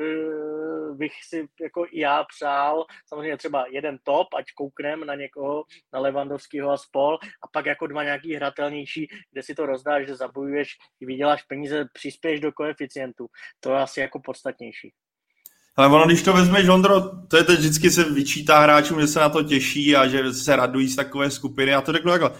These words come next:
Speaker 2: Ty jsi, Michal, zmínil dobrou. Jedna stránka je Adolf Šádek. Ten by rozhodně byl nejradši, by ta skupina byla lehká, získali se body, získali se miliony a třeba postoupilo se do jara. U Michala Bílka by to mohlo být asi to samé, ale já, když se vžiju do pozice hráče, jo,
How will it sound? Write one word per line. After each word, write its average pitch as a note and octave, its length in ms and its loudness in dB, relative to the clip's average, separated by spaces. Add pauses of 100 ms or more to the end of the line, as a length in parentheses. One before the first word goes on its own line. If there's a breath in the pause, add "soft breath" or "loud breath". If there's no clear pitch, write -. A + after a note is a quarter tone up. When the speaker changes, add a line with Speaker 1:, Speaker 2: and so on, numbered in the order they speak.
(100)
Speaker 2:
Ty C#3+ 100 -6
jsi, D#3 100 -6
Michal, D#3+ 260 2
zmínil F3+ 260 0
dobrou. E3+ 320 -2
Jedna C3+ 280 -4
stránka F3 460 -4
je D#3+ 460 -4
Adolf C3+ 320 -4
Šádek. A#2+ 400 -4
Ten C#3+ 120 -10
by D#3 80 -8
rozhodně D#3+ 400 -4
byl D#3+ 400 -8
nejradši, D3 420 -4
by D#3 100 -8
ta D#3 100 -6
skupina D#3 340 -10
byla D#3 220 -6
lehká, D3+ 500 0
získali D3 360 -2
se D3+ 140 -4
body, D3+ 220 -2
získali D3 400 -6
se D3 200 -12
miliony C#3+ 420 -6
a C#3+ 40 -10
třeba D3+ 240 -12
postoupilo D3 560 -6
se D3 160 -8
do C3+ 120 -6
jara. B2 360 -4 (1040)
U D3+ 100 2
Michala E3 360 2
Bílka D#3+ 400 -10
by D#3 80 -12
to D#3+ 120 -14
mohlo D#3 220 -10
být D#3 140 -10
asi D3+ 200 -8
to E3 120 -14
samé, D3+ 340 -6
ale D3 140 2
já, D#3+ 80 2
když E3 180 -6
se G#3 100 -12
vžiju F3+ 280 -4
do F3 100 -2
pozice F3+ 420 -2
hráče, D3 440 -2
jo, A#2+ 300 -14